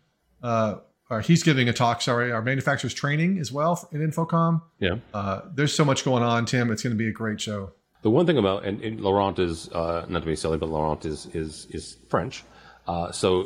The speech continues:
Speaker 2: listening to him talk about A V is just a joy in itself. Listening to him talk about anything is a joy. Uh, but being able to come by and, and really hear from, uh, Laurent and, and you and the team at Netgear about how you guys are,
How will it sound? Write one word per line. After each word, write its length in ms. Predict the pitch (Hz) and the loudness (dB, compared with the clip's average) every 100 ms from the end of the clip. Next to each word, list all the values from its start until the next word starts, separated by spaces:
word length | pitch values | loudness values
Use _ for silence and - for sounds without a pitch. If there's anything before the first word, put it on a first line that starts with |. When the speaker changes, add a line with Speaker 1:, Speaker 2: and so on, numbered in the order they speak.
| - | 0
Speaker 2:
listening 440 | 117 120 117 101 | 0 2 2 2
to 60 | 90 | 2
him 140 | 90 | 0
talk 180 | 85 85 | 0 0
about 240 | 82 80 85 | 0 -2 -2
A 120 | 80 | -4
V 180 | 80 80 | -4 -4
is 160 | 76 | -4
just 160 | 82 - | -6 -10
a 60 | |
joy 340 | 73 82 76 78 | -6 -2 -2 -2
in 140 | 78 | -4
itself. 440 | 73 - 110 80 78 | -8 -4 0 0 -2
Listening 280 | 78 82 | -6 -6
to 40 | 76 | -6
him 40 | |
talk 140 | 71 73 | -6 -6
about 200 | 73 - | -6 -2
anything 460 | 95 80 69 80 87 | -2 -2 -6 -10 -10
is 140 | 73 | -12
a 60 | 71 | -10
joy. 280 | 71 67 - - - - - - | -10 -10 -14 -20 -20 -20 -18 -4
Uh, 300 | 85 80 78 | -2 0 -2
but 180 | 78 85 | -2 2
being 240 | 101 101 | 2 4
able 180 | 98 87 | 2 0
to 60 | |
come 160 | - 87 | -2 0
by 220 | 82 82 | 0 0
and, 240 | 80 78 80 | 0 -2 -6
and 200 | 80 80 | -6 -2
really 220 | 82 78 | 0 -2
hear 320 | - 85 82 | -2 -2 -2
from, 760 | 80 - 80 78 76 73 95 135 - | -2 -4 -2 0 -2 -6 -10 -16 -12
uh, 160 | 82 78 | -8 -6
Laurent 520 | 80 78 80 78 78 - | -2 0 0 0 -4 -4
and, 300 | 82 82 85 | -2 -2 -2
and 160 | 82 80 | -4 -2
you 260 | 82 85 | 2 2
and 120 | 80 | 2
the 40 | 78 | -2
team 220 | - 85 | -4 -4
at 80 | 78 | -2
Netgear 480 | 82 78 - 85 78 | -4 -6 -4 -4 -4
about 380 | 73 78 82 | -6 -8 -10
how 180 | - 80 | -6 -4
you 160 | 78 80 | -2 -2
guys 300 | 78 76 71 | -2 -2 -2
are, 180 | 76 | -4